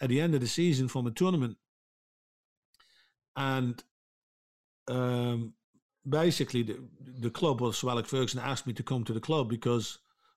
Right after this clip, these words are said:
Brøndby had contacted them and to see if I, you know, if they could speak to me. So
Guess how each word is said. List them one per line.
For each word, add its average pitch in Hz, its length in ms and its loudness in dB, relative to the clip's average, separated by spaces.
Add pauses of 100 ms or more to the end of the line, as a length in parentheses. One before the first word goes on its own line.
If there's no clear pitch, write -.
(100)
Brøndby 127 400 4
had 117 180 -2
contacted 123 540 -2
them 131 260 -2 (800)
and 123 160 0
to - 80 -4
see 120 260 2
if 113 120 0
I, 120 140 2
you 120 240 0
know, 120 140 0
if 101 80 -4
they 123 80 -2
could 110 160 -4
speak 208 260 -2
to 127 80 -4
me. 117 120 0
So 123 460 0